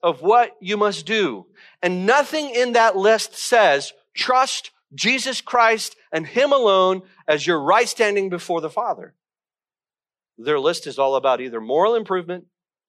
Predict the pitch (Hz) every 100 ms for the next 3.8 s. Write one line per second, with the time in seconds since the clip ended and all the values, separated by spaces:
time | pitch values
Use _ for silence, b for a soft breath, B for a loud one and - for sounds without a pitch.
0 | b b - 127 117 156 165 185 180 -
1 | 143 143 - 104 85 _ _ _ _ _
2 | b - 117 117 - 180 - - 147 123
3 | - 117 117 135 165 165 _ _